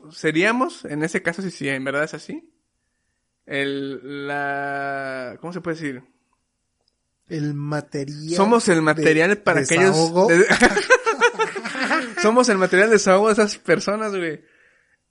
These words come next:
Speaker 1: Y a la vez está culero porque me pone a pensar que hay gente que nada más nos ve un minuto para eso, güey. Y yo de, verga.
Speaker 2: Pero no, porque a-, a-, el intro nuevo, o sea, dura, ¿qué?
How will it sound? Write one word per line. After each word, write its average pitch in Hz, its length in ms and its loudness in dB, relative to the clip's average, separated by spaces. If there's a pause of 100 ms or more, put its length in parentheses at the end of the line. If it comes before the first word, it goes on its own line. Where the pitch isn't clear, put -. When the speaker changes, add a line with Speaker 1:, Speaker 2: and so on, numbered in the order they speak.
Speaker 1:
Y 156 100 0
a 147 40 2
la 147 120 4
vez 165 120 -2
está 185 220 0
culero 190 340 2
porque 151 600 -6 (480)
me 135 240 -4
pone 156 220 -2
a 180 80 0
pensar 196 520 -4
que 160 100 -6
hay 151 100 -4
gente 170 280 -10
que 151 100 -8
nada 135 140 -8
más 151 120 -8
nos 160 200 -10
ve 147 400 -6
un 135 160 -10
minuto 156 420 -4
para 165 280 -6
eso, 226 240 -6
güey. - 280 -12 (140)
Y - 80 -10
yo 139 120 -6
de, 139 280 -6 (200)
verga. 131 440 -14 (420)
Speaker 2:
Pero 175 180 0
no, 202 260 -2
porque 156 340 -4
a-, 151 60 -2 (200)
a-, 190 260 -16 (340)
el 175 200 0
intro 277 320 0
nuevo, 226 460 -2 (1160)
o - 60 -18
sea, 147 360 -6
dura, 185 520 -2
¿qué? 143 400 -8